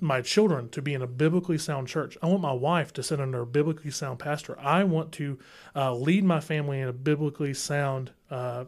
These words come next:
church and spiritual life. So I need to find that in a church. And if we cater and we, uh, protect people from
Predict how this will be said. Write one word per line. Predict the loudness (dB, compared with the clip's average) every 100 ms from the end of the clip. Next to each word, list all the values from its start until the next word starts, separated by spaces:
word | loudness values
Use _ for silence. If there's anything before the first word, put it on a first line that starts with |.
| _
church | -2 -2 -2 -12
and | -12
spiritual | -6 -6 -4 -6
life. | -6 -8 -14 -20 -20 -20 -2
So | 2
I |
need | 2 2
to |
find | -2 0 4 4 2
that | -4 -6
in |
a | -10 -8
church. | -2 -2 -2
And | -8
if | -8 -10 _ _ _ _ _
we | -2 -2
cater | -10 -10 2 4 6 4 2
and | 0 -2 -2 -2
we, | -2 -4 -8 -18 -20 _ -20 -8
uh, | 0 2 0 -4 _ _ _ -14 -12
protect | -6 -8 0 2 2 -2 -20 _ _ _ _ _
people | -2 0 0 -2 -4 -8 _ _
from | -2 0 0 -2 -6